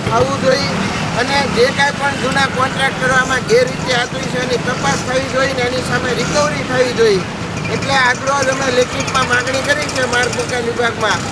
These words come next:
કે ભાઈ આની તપાસ થાય અને રિસર્ફેસિંગનું થાય, જેથી આ લોકો અત્યારે હાલાકી ભોગવી રહ્યા છે એ ભોગવી ના શકે. અને જોગાનું જોગ એક એવી પરિસ્થિતિ છે કે આ એક જ રોડ છે, અડધી બાજુમાં સી સી રોડ છે અને અડધી બાજુમાં ડામર રોડ છે.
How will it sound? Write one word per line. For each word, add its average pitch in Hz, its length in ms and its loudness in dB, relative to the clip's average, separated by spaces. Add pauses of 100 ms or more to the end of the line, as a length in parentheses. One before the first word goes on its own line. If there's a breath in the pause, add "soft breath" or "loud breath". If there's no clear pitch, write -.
(180)
કે 240 160 0
ભાઈ 247 160 2
આની 262 320 2 (240)
તપાસ 262 420 0
થાય 277 300 2
અને 254 160 0
રિસર્ફેસિંગનું 254 1000 -2
થાય, 262 240 0
જેથી 240 280 0
આ 240 160 2
લોકો 240 260 2
અત્યારે 254 340 0
હાલાકી 247 520 0
ભોગવી 262 340 0
રહ્યા 262 300 0
છે 233 120 2 (400)
એ 277 160 4
ભોગવી 277 400 0
ના 285 160 4 (100)
શકે. 254 300 0 (400)
અને 269 160 2 (200)
જોગાનું 285 520 2
જોગ 294 240 2 (460)
એક 294 220 2 (580)
એવી 311 300 2
પરિસ્થિતિ 294 560 -2
છે 285 160 2
કે 277 200 0
આ 254 160 2 (120)
એક 294 220 -2
જ 285 220 -2
રોડ 285 240 6
છે, 277 80 0 (100)
અડધી 254 320 -2
બાજુમાં 269 460 -2
સી 269 180 -8
સી 277 160 -2
રોડ 262 220 2
છે 269 80 0
અને 247 120 0
અડધી 247 300 -2
બાજુમાં 254 420 0
ડામર 254 320 0
રોડ 247 240 4
છે. 208 120 0